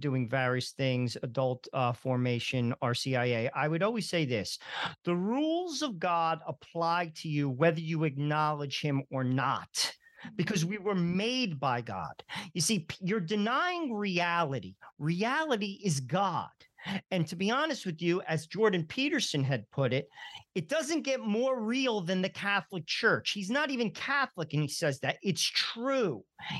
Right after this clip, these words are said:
It's absolutely true. And when you're denying reality, there are consequences that you can't choose. And people just double down on them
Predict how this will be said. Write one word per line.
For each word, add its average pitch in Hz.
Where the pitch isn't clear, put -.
It's -
absolutely 240
true. 233
And 202
when 233
you're 233
denying 208
reality, 170
there 165
are 170
consequences -
that 226
you 220
can't 294
choose. -
And 220
people 339
just 202
double 247
down 226
on 151
them 120